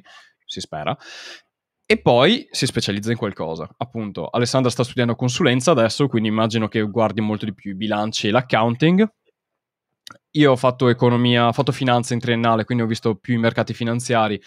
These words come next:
Poi in magistrale ho fatto economia pura, quindi sto solo matematica legata all'economia. Però, appunto, non vuol dire che uno sa tutto di tutto.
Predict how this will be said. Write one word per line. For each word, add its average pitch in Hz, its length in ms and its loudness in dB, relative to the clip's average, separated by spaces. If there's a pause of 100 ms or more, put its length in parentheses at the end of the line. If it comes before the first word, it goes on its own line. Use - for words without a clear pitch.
(200)
Poi 139 140 2
in 120 40 0
magistrale 120 460 2
ho 107 60 -2
fatto 113 220 -4
economia 120 360 0
pura, 127 320 -2
quindi 117 220 -4
sto - 80 -8
solo 113 260 -2
matematica 120 720 0
legata 117 320 -2
all'economia. 160 600 -2 (1900)
Però, 196 300 4
appunto, 131 480 0
non 135 180 2
vuol 156 140 4
dire 131 200 2
che 113 100 -4
uno 107 120 -4
sa - 140 -10
tutto 95 220 -14
di 90 60 -12
tutto. 113 360 -6